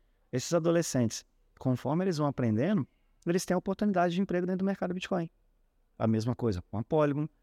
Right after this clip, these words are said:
a mesma coisa com a galera da Cointimes. E até um negócio interessante que aconteceu,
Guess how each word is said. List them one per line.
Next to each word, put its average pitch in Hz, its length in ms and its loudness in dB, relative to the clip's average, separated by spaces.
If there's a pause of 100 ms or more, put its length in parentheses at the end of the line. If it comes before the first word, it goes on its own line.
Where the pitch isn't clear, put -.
(120)
a - 60 -2
mesma 120 280 2
coisa - 200 -2
com 127 60 -6
a 117 40 0
galera 110 240 4
da 107 100 0
Cointimes. 139 760 -2 (600)
E 131 680 2
até 135 180 -2
um 165 40 4
negócio 160 340 0
interessante 156 540 0
que 135 60 -2
aconteceu, 131 720 0